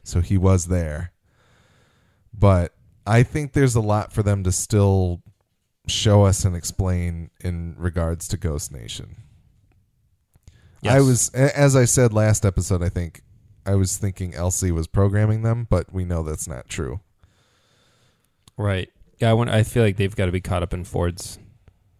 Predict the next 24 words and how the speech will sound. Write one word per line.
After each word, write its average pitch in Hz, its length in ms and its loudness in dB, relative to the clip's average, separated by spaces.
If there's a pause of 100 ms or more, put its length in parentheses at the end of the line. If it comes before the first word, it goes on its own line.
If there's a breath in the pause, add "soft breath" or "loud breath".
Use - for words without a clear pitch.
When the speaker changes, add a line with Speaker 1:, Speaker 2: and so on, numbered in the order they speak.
(680)
Speaker 1:
It's 131 180 2
cer-, 165 280 0
yeah, 143 260 4
it's - 100 -4
certainly 202 340 -4
programming 127 600 2
from 104 220 -2
Ford, 104 460 2
but, 95 160 -6
like, 98 240 0
to - 140 -4
what 101 260 -2
end? 87 400 -4
Why 98 200 -2
did 120 120 2
he 120 60 2
feel 113 240 2
the 98 100 0
need 95 320 -4
to - 120 -10
sequester 92 520 -2
the 87 80 -6
humans 87 380 -4
away? 82 600 -4